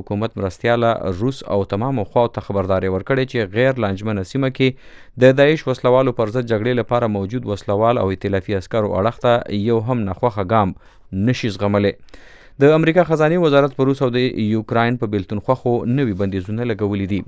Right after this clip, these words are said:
دا اعلان په سپینه ماڼۍ کې د امریکایي صدر ډونالډ ټرمپ او د یوکراین د صدر پیټرو پوروشینکو ترمنځ د لیدو کتو وروسته شوی. دا فیصله د یوکراین بیلتون خوښو سره د روس لخوا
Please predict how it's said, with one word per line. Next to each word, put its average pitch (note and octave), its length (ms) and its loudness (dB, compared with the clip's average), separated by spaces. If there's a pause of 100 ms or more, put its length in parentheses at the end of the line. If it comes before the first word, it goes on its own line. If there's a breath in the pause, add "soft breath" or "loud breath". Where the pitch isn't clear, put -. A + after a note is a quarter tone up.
(160)
دا G2+ 140 2
اعلان G2 320 -2
په G2+ 80 -8
سپینه G#2 320 -4
ماڼۍ G#2 240 -2
کې G2+ 120 -2
د F#2+ 140 -4
امریکایي F#2+ 460 -6
صدر G#2 260 -4
ډونالډ F#2+ 300 -4
ټرمپ B2 200 -2 (640 loud breath)
او C#3+ 240 6
د C3 80 6
یوکراین C#3 500 0
د G#2+ 100 -2
صدر A#2+ 320 -2
پیټرو A#2+ 240 -2 (100)
پوروشینکو G#2 600 -4 (100)
ترمنځ A2 480 -2
د G2+ 120 0
لیدو A2+ 240 -2
کتو C#3 220 -6
وروسته G#2+ 300 -8
شوی. G2+ 180 4 (560 soft breath)
دا C3 140 6
فیصله C#3+ 380 0
د A#2 100 0
یوکراین B2 500 -2
بیلتون G2+ 260 -4
خوښو B2 300 -2
سره A#2 240 -2
د G2+ 100 -2
روس A#2+ 240 -6
لخوا A#2 220 -2